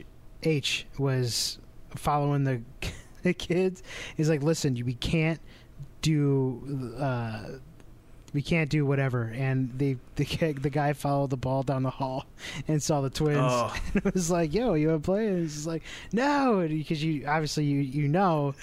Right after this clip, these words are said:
Speaker 1: it's such a classic movie. It's like, you don't want to do that. <laughs> Like,
Speaker 2: Nah,
Speaker 1: it's
Speaker 2: dude,
Speaker 1: so
Speaker 2: at all.
Speaker 1: bad. Uh, but also, I had actually talked to my student about this today, um, and he had mentioned that, uh,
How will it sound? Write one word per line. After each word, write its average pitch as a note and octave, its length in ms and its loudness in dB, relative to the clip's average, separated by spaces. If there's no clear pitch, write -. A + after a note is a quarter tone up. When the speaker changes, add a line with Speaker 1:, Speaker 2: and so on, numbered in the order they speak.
Speaker 1:
it's D3 180 2
such D#3+ 140 2
a - 40 2
classic D#3+ 400 2
movie. E3 180 2
It's C#3+ 100 0
like, C#3 180 2
you E3 160 2
don't D#3+ 200 2
want D3+ 220 4
to D#3+ 60 2
do G3+ 220 6
that. D#3+ 480 2
<laughs> F3+ 60 0
Like, E3+ 280 0
Speaker 2:
Nah, C3 260 2
Speaker 1:
it's E3+ 200 2
Speaker 2:
dude, A#2+ 100 0
Speaker 1:
so G#3 80 4
Speaker 2:
at F3 60 4
all. E3+ 80 2
Speaker 1:
bad. E3 280 2
Uh, D#3+ 220 2
but E3+ 140 2
also, G#3 280 2
I E3 120 2
had F3 100 2
actually E3 260 0
talked D#3+ 220 -2
to D3 40 -4
my B2+ 60 -2
student G3+ 340 0
about B2+ 220 -2
this B2 160 -4
today, B2 600 -2
um, B2 440 -4
and B2+ 340 -4
he G#3 260 0
had F3+ 120 2
mentioned B2+ 520 -2
that, B2 300 -4
uh, A#2 320 -6